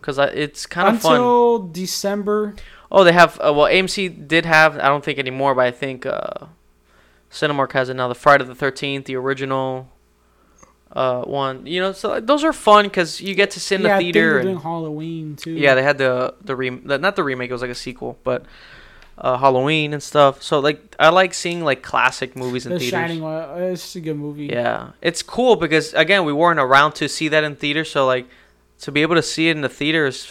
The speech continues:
Speaker 1: it's fun. You know, you
Speaker 2: And
Speaker 1: get to
Speaker 2: just,
Speaker 1: s-,
Speaker 2: like,
Speaker 1: have
Speaker 2: that
Speaker 1: that movie
Speaker 2: scene.
Speaker 1: theater experience. Like, when we saw Empire, seeing the, you know, "Luke, I am your father" scene, that's, like, classic.
Speaker 2: Imagine that in Dolby.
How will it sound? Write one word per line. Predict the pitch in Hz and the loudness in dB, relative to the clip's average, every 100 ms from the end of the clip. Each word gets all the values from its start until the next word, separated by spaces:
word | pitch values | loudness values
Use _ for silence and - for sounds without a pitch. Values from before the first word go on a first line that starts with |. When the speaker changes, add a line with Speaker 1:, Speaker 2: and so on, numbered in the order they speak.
| - | -14
Speaker 1:
it's | - | -14
fun. | - 160 120 123 _ _ _ _ | -2 -2 -2 -8 _ _ _ _
You | 139 | -4
know, | 135 - | -4 -4
you | 160 | -2
Speaker 2:
And | 170 | 6
Speaker 1:
get | 190 | 6
to | 196 | 6
Speaker 2:
just, | 202 - | 2 -2
Speaker 1:
s-, | - - | -12 -12
Speaker 2:
like, | 180 | 2
Speaker 1:
have | 175 175 | 6 8
Speaker 2:
that | 175 165 | 8 8
Speaker 1:
that | 170 | 6
movie | 185 | 6
Speaker 2:
scene. | 180 | 4
Speaker 1:
theater | 175 175 | 2 2
experience. | 165 - - 160 135 123 - - | 2 -2 2 2 2 -6 -14 0
Like, | 147 135 | 2 2
when | 143 | 2
we | 147 | 2
saw | 180 | 2
Empire, | - 156 - 135 120 113 | 4 2 4 4 4 -2
seeing | - 139 135 135 131 _ - - _ - | -4 -4 -4 -6 -12 _ -20 -20 _ -2
the, | 139 127 131 - | 4 4 4 0
you | 151 | -2
know, | 131 120 120 | 2 2 2
"Luke, | 123 139 135 | 2 0 0
I | 127 | -2
am | 127 | -2
your | 123 | -4
father" | 127 135 135 131 | 2 4 4 0
scene, | - 135 131 | -6 -8 -8
that's, | 123 - | -10 -6
like, | 135 | -8
classic. | - 151 160 180 | -2 0 0 -2
Speaker 2:
Imagine | 214 | -4
that | 190 | -6
in | 135 | -6
Dolby. | 131 143 143 | -10 -10 -14